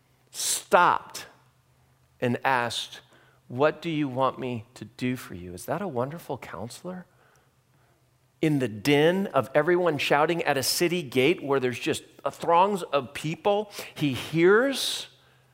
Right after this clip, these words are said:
he stops, he invites in. On another occasion, Jesus' friend Lazarus dies.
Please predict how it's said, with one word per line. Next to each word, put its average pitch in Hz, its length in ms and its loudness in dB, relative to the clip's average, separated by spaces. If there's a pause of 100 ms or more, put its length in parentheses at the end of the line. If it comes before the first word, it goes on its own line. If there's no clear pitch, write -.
(540)
he 143 160 -8
stops, - 960 2 (1040)
he 160 240 0
invites 151 560 2
in. 226 460 4 (3750)
On 131 80 -2
another 131 260 2
occasion, 123 480 -6
Jesus' 110 440 -8
friend 120 420 -4
Lazarus 107 500 -6
dies. - 720 -6